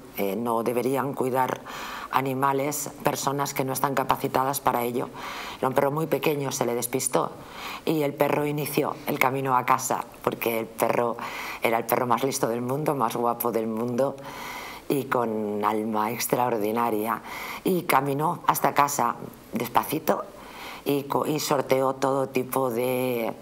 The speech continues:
de semáforos, de calles. Y justamente cuando llegó a casa, enfrente, en un paso de cebra,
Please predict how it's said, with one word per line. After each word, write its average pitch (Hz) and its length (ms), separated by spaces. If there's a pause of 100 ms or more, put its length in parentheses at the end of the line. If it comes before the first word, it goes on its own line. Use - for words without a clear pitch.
(520)
de 160 160
semáforos, 123 1000 (160)
de - 160
calles. 107 680
Y 139 60
justamente 120 540
cuando 117 220
llegó 117 260
a 127 100
casa, - 320 (480)
enfrente, 127 640 (640)
en 139 140
un 175 100
paso 117 240
de 131 140
cebra, 98 400